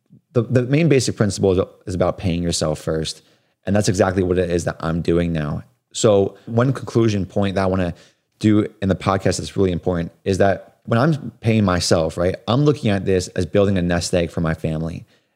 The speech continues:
And this is why I say that this will make a generational impact in your life, because I'm not trying to, well, I mean, I hope that I could,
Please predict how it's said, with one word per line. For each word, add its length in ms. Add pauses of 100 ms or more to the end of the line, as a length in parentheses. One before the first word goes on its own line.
(120)
And 160
this 140
is 80
why 240
I 40
say 180
that 100
this 140
will 60
make 140
a 40
generational 520
impact 400 (400)
in 160
your 160
life, 380
because 320 (340)
I'm 140
not 400
trying 300
to, 280 (480)
well, 180
I 60
mean, 240 (500)
I 100
hope 260
that 200
I 140
could, 400